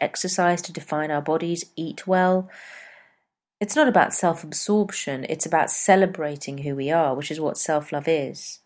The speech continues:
a self-celebration. There are no quick fixes, and, you know, b-,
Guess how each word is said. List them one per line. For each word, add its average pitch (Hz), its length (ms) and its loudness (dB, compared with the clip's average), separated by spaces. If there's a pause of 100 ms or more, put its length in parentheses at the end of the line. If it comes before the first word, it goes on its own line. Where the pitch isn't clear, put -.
(140)
a 143 60 -8
self-celebration. 147 1300 -2 (2500)
There 208 180 10
are 240 160 6
no 226 160 6
quick - 440 -4
fixes, - 920 -4
and, 170 420 -2 (1400)
you 190 80 -2
know, 175 180 4
b-, 165 140 -8